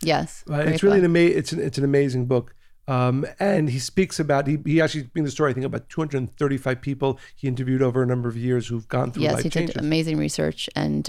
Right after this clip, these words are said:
Speaker 1: uh, and at, at different stages of their life.
Speaker 2: Right. And the idea is that he came, and this, now it's scientifically proven, and something maybe we did or did not think about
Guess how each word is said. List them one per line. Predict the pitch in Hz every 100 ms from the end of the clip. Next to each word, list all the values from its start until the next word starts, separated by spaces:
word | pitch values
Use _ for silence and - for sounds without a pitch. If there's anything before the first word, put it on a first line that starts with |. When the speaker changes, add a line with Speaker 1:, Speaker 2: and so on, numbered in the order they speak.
| -
Speaker 1:
uh, | 76 69 - - _ - _ _ _ _
and | 165 170
at, | 226 -
at | 170 165
different | - - 160
stages | - 165 160 151 147
of | 139
their | 151
life. | 147 135 127 156 - - - _ - - - - -
Speaker 2:
Right. | 170 151 139
And | 160 160 156 - -
the | 160
idea | 156 175 185
is | 180 160
that | 139 143 139 - - - - -
he | - 185 190
came, | - - 180 143
and | 131
this, | 135 123
now | 147 143
it's | 135
scientifically | 143 131 135 120 123
proven, | 117 208 151 120
and | 110 -
something | - 135 139
maybe | 131 127
we | 123
did | 117 139 131
or | 127
did | 123
not | 120 117
think | 165
about | 151 123 117